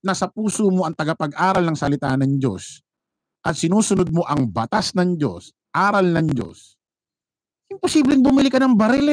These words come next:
eh. Imposibleng buma-, bumili ka ng baril. Isipin mo, labing siyam.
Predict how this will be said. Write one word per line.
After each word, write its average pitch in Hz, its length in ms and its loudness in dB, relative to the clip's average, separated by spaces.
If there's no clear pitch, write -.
eh. - 20 -4
Imposibleng 285 560 0
buma-, 277 320 2
bumili 269 400 2
ka 262 80 0
ng 262 160 2
baril. 240 480 2
Isipin - 400 2
mo, 285 80 4
labing 196 480 6
siyam. 254 560 0